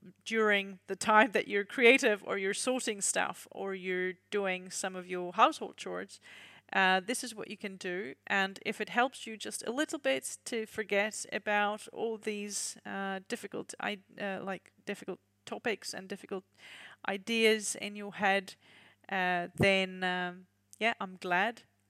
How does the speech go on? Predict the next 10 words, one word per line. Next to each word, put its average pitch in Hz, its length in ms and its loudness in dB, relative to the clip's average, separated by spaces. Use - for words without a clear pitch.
Thank 214 180 -2
you 220 80 -6
very 190 180 -2
much - 200 -12
for 196 120 -10
listening. 208 520 -6
Have 196 400 -2
a 185 180 -2
great 208 460 0
time 185 600 -4